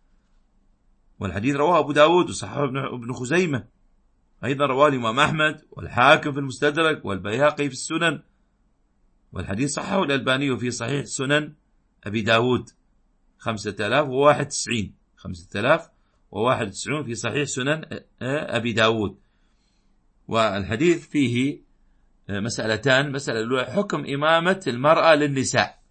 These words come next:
حكم إمامة المرأة للنساء. الحديث دل على جواز إمامة المرأة للنساء،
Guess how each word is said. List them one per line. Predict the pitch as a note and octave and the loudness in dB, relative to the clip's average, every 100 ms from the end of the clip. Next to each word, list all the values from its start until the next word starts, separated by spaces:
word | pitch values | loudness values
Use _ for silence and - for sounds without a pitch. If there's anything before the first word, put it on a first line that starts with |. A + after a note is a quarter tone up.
| _ _ _ _ _ _ | _ _ _ _ _ _
حكم | - A#2 C#3+ C#3 | -8 -6 -4 -6
إمامة | G#2 G#2 C3 A#2+ G#2 | -6 -2 -2 -2 -4
المرأة | G2 B2 D#3 D3+ | -4 0 2 2
للنساء. | D3 C3+ A#2+ B2 A2 - _ _ _ _ _ _ | 2 0 0 2 0 0 _ _ _ _ _ _
الحديث | - A#2 C3 | -6 -4 0
دل | D#3+ E3+ | 0 2
على | B2 A2+ A2+ | 2 2 -2
جواز | G2+ A2+ C#3+ C#3+ - - _ _ _ _ - | 0 4 6 4 0 -14 _ _ _ _ -10
إمامة | G#2 C3 C3+ A#2+ | -2 0 0 -2
المرأة | G#2 A2+ B2+ A2+ | -4 -2 0 0
للنساء، | G#2 F#2+ F2 A2 F#2 - | 0 -2 -4 -4 -6 -8